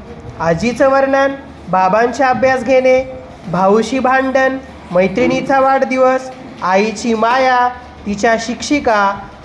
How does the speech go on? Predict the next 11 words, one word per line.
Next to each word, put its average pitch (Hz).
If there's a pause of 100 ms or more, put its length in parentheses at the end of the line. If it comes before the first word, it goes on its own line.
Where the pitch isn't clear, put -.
सुट्टीचा 254
दिवस 240 (360)
अशा 208
अनेक 277
विषयांचे 262
लेखन 240 (340)
डायरीच्या 240
कागदावर 214 (520)
झरझर 214
उतरू 240
लागली. 165